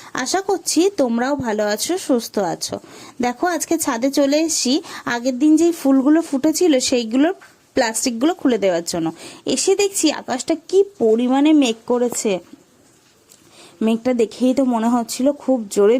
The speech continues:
বৃষ্টি আসতে পারে। কি পরিমাণে যে মেঘ করেছে, আমি তো বলি, এত মেঘ করেছে, এই কদিন বৃষ্টি হয়েছে কিন্তু এত মেঘ করেনি। তাই ভাবছি যে কি পরিমাণে যে বৃষ্টি হবে।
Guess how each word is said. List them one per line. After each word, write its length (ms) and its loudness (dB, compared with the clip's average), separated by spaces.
বৃষ্টি 320 -8
আসতে 220 -8
পারে। 200 -4
কি 80 -8
পরিমাণে 400 2
যে 60 4
মেঘ 140 -2
করেছে, 300 0
আমি 180 -2
তো 60 4
বলি, 200 0
এত 240 -12
মেঘ 140 2
করেছে, 340 0
এই 80 -4
কদিন 320 2
বৃষ্টি 260 0
হয়েছে 240 2
কিন্তু 140 4
এত 100 -8
মেঘ 120 0
করেনি। 380 -2
তাই 220 0
ভাবছি 340 0
যে 60 2
কি 120 -2
পরিমাণে 420 4
যে 140 4
বৃষ্টি 260 -4
হবে। 240 0